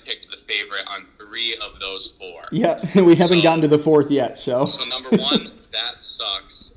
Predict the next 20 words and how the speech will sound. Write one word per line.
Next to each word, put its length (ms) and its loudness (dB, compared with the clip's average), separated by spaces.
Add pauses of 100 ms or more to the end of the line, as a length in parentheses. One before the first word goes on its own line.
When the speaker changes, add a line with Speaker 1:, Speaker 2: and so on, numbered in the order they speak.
(120)
Speaker 1:
And 100 -10
number 240 -12
two, 400 -10
we 100 -12
got 200 -2
the 60 -20
Chiefs 300 -10
Broncos 520 -8
coming 320 -12
up. 220 -6
That's 220 -4
Chiefs 280 -6
minus 280 -8
thirteen 380 -6
and 80 -10
a 40 -10
half. 260 -6
I'm 80 -20
just 160 -6
gonna 220 -4